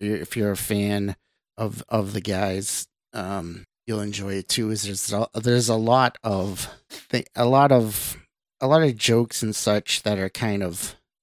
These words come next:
more inside jokes almost to the Jokers that, that if you're a casual fan, you might not catch. Um,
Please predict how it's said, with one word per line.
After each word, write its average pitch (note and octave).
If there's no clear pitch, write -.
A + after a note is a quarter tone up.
more G#2
inside G#2
jokes F#2
almost F2+
to G#2+
the F#2
Jokers F#2+
that, G2+
that G2
if -
you're G#2
a G2+
casual G#2
fan, F#2+
you G2
might G2
not F2+
catch. -
Um, G#2+